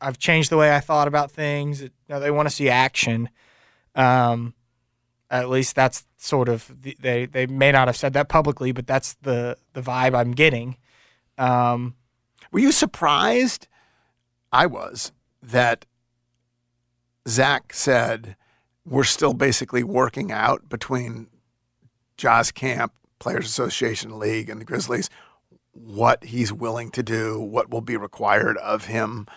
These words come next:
Speaker 2: that that wasn't more settled at this point? I was surprised at what, like, it's been six weeks. They haven't,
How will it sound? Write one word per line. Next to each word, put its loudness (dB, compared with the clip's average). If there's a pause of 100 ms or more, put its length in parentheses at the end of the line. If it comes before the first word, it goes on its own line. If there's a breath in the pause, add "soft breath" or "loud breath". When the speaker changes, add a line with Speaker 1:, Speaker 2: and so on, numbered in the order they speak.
(220 loud breath)
Speaker 2:
that -4
that 4
wasn't 2
more 2
settled 0
at 0
this 0
point? -4 (1120)
I 6
was 2
surprised 2
at -2
what, 0
like, 2
it's 0
been 0
six 0
weeks. 0
They 2
haven't, 2